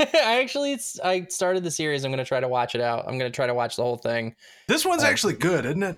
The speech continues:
Speaker 1: Yeah, uh, I liked the original series, um, and I have not seen Ultimate, so I am interested in, uh, seeing the differences. I already like, um, Police Girl's origin story better in this one.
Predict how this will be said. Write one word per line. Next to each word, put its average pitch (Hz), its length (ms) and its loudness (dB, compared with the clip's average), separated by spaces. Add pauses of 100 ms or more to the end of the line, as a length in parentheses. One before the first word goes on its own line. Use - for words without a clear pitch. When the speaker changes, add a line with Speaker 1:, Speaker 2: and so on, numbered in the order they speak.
(160)
Speaker 1:
Yeah, 139 420 4
uh, 135 400 2
I 160 120 4
liked 180 320 2
the 151 100 0
original 143 380 0
series, 233 720 -2 (100)
um, 135 460 0
and 131 120 -2
I 131 100 0
have 131 120 0
not 135 160 0
seen 135 160 -2
Ultimate, 120 500 -2
so 123 180 -2
I 120 160 0
am 120 120 -4
interested 120 720 -6
in, 123 340 -6
uh, 123 440 -6
seeing 131 260 -6
the 123 60 -4
differences. 127 760 -4 (420)
I 139 120 2
already 160 260 2
like, 135 480 0
um, 120 600 0
Police 127 240 0
Girl's 113 260 0
origin 110 340 -2
story - 400 -6
better - 220 -6
in - 80 -12
this - 160 -10
one. - 300 -8